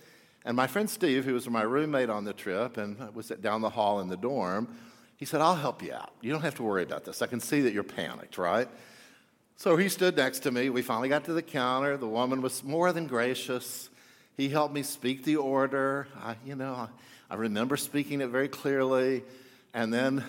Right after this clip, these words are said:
uh, you know, uh, it, I paid for it with him there. And, you know, I just had this sense of release. And then he, he said, "I think you got it." So I'm just getting my change back when she says something to me.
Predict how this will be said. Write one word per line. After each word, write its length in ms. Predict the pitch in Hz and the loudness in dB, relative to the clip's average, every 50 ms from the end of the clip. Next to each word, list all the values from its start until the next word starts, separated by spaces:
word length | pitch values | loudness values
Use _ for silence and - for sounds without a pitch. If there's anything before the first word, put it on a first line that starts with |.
| - - 131 - | -8 -12 -8 -6
uh, 200 | 113 120 104 104 | -4 -2 -2 -2
you 120 | 127 127 131 | -2 -2 0
know, 260 | 127 123 127 131 127 - - - | 2 2 2 2 0 -2 -6 -6
uh, 140 | 120 107 98 - - - | -6 -6 -6 -8 -8 -8
it, 140 | 117 - - | -8 -6 -4
I 120 | 101 107 117 | -2 -4 -4
paid 340 | - - 113 110 127 135 131 | -2 0 2 2 2 2 0
for 240 | - 143 143 147 | -2 0 2 2
it 60 | 147 135 | 2 2
with 180 | 143 139 - | 0 -2 -4
him 220 | - 143 143 143 143 | -4 -4 -4 -4 -2
there. 500 | 139 139 139 139 139 143 143 143 143 143 - - - - - - - _ - | -2 0 2 2 2 2 2 2 0 -4 -10 -20 -20 -20 -20 -20 -20 _ -10
And, 100 | 123 127 | -6 -2
you 80 | 139 | 0
know, 80 | 151 143 | 0 0
I 60 | 131 | 0
just 200 | - 151 156 - | -2 -4 -6 -4
had 140 | 147 135 117 | -4 -4 -4
this 140 | 120 117 - | -4 -4 -4
sense 320 | - - 139 131 - - | -4 -4 -4 -4 -6 -6
of 100 | 107 92 | -6 -4
release. 720 | 107 107 110 120 143 170 175 135 90 73 - - - - - - - - - - - - _ _ _ - | -4 -2 -2 0 0 2 2 2 0 0 -4 -8 -8 -10 -12 -16 -20 -20 -20 -20 -20 -20 _ _ _ -2
And 180 | 117 117 113 | 0 2 4
then 300 | 123 123 131 143 135 - - - - - - | 4 4 4 2 0 -4 -8 -18 -20 -16 -12
he, 120 | - 147 - | -10 -10 -8
he 140 | - 143 143 | -4 -4 -4
said, 180 | - - 127 110 | 0 0 2 2
"I 80 | 110 | 2
think 160 | 117 120 117 135 | 0 -2 -4 -4
you 80 | 135 | -2
got 340 | 120 135 139 156 196 262 247 | 0 2 2 4 4 4 2
it." 260 | - - - - - - | 0 -2 -6 -12 -18 -14
So 140 | - - 139 | -6 -2 0
I'm 140 | 127 127 127 | 0 0 0
just 240 | 175 180 180 - | -2 -4 -4 -2
getting 240 | 185 180 170 165 160 | -2 0 0 0 0
my 160 | 147 127 120 | 0 0 0
change 560 | 113 - - - 202 233 254 262 240 - - - | 0 -2 -2 -2 -2 0 0 -2 -4 -6 -6 -8
back 320 | 73 64 62 87 131 165 147 - - - - - - - _ _ - | -6 -4 -4 -4 -4 -4 -6 -12 -20 -20 -20 -20 -20 -20 _ _ -8
when 360 | 127 123 135 131 127 131 131 | -2 2 2 4 4 2 2
she 220 | 127 - - 175 | 0 -2 -4 -4
says 340 | 160 - - 208 202 196 196 | -4 -2 0 0 0 0 0
something 420 | - - 104 95 87 - 87 78 - | -2 -4 -4 -6 -6 -6 -8 -10 -10
to 120 | - 95 | -10 -10
me. 300 | 76 67 65 - - - | -10 -10 -12 -16 -18 -20